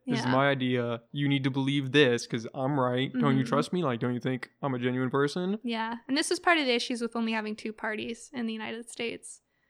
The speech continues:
Speaker 2: Because there's so many different issues and so many different stances.
Speaker 1: And it turns it black and white.
Speaker 2: Yeah.
Speaker 1: You're
Speaker 2: Yeah.
Speaker 1: either with the Democrats or you're with the Republicans. You can't
Speaker 2: Mm-hmm.
Speaker 1: fall in the middle. You can't be like, "Well, yeah, I see that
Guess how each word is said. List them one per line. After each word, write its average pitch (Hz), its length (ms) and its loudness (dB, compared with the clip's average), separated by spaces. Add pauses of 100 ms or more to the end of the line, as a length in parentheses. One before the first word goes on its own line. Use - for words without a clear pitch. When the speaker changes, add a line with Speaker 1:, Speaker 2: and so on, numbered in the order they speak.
(140)
Speaker 2:
Because 247 400 2
there's 240 280 2
so 277 540 2
many 226 240 2
different 214 300 -4
issues 220 400 -4
and 220 100 -6
so 247 140 -4
many 226 200 -2
different 214 380 -8
stances. 220 640 -8 (220)
Speaker 1:
And 151 100 2
it 143 100 2
turns 160 220 2
it 147 100 0
black 139 280 2
and 123 100 -2
white. 127 220 2
Speaker 2:
Yeah. 226 260 2 (320)
Speaker 1:
You're 131 220 2
Speaker 2:
Yeah. 127 60 6
Speaker 1:
either 123 120 2
with 123 220 -2
the - 40 -8
Democrats 143 600 0 (160)
or 135 80 -6
you're 113 160 -6
with 113 240 -6 (260)
the 160 80 -8
Republicans. 131 720 -6
You 240 140 2
can't 226 220 2
Speaker 2:
Mm-hmm. 226 100 -6
Speaker 1:
fall 131 180 2
in 120 60 0
the 117 80 -2
middle. 127 200 0
You 113 120 -4
can't 123 180 -4
be 120 60 -4
like, 120 180 -4
"Well, 170 140 -2
yeah, 202 160 -2
I - 20 -4
see 156 260 -4
that 135 380 0